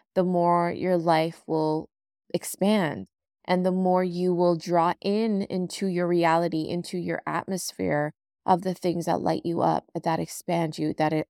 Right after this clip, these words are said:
are aligned for you. It's not gonna come to you if you consistently choose to stay contracted.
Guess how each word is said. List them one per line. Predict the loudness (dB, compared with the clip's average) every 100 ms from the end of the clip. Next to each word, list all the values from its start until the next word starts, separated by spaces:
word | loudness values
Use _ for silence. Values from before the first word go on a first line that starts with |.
| -6
are | -2 0
aligned | 0 0 -2 -2 -2
for | -4
you. | -6 -6 -6 -10 -20 _ 0
It's | 2
not | 4 0 0
gonna | -2 -2
come | -4 -4 -2
to | -4 -6
you | -2 0 0 -2 -10 -18 2
if | 2 2
you | -2 0 -2
consistently | -2 -6 -4 -10 -6 -6 -2 -4
choose | -2 -2 2 2 2 -4 -6
to | -4 -4
stay | -4 0 2 2
contracted. | -2 -8 0 2 2 -2 -6 -6 -8